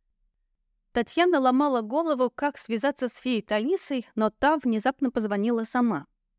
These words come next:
Таня удивилась быстрым изменениям во внешности крестной, отметив, что витаминная диета без сладкого и мучного пошла фее на пользу.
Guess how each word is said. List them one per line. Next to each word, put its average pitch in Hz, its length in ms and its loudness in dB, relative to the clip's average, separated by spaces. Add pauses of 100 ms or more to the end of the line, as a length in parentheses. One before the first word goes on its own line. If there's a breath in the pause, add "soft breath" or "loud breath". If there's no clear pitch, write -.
(440)
Таня 233 280 2
удивилась 285 580 0
быстрым 202 520 -4
изменениям 202 580 0
во 190 100 -2
внешности 202 500 -6
крестной, 208 520 -2 (320)
отметив, 208 500 -2
что - 160 -4
витаминная 202 600 0
диета 190 460 -2
без 175 220 -8
сладкого 190 500 -2
и 185 40 -2
мучного 185 600 0
пошла 202 300 -2
фее 214 280 -2
на 254 140 2
пользу. 180 420 -2